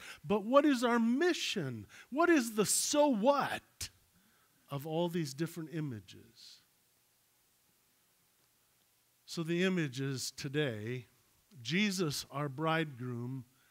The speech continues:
and we are the bride of Christ. The first thing I want to say about Jesus, the bridegroom, is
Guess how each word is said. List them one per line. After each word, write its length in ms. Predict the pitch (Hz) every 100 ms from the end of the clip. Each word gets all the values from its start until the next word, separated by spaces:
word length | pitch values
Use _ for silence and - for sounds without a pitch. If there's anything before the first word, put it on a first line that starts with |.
| _ _ _ _
and 240 | 143 143
we 260 | 165 196 190
are 500 | 117 113 117 120 120 - - 147
the 100 | 131
bride 760 | 113 113 139 123 104 110 113 98 _ _ _ _ _ _ -
of 160 | 117
Christ. 720 | - 160 110 82 78 - - _ _ _ _ _ _ _ _ _ _ - _ _
The 80 | 156
first 360 | 143 262 294 -
thing 180 | 240 196
I 40 |
want 160 | 170 165
to 80 |
say 240 | 139 - 170
about 280 | 151 156 135
Jesus, 440 | 156 226 233 202
the 100 | 185
bridegroom, 680 | 156 180 196 202 156 170 165
is 220 | 160 -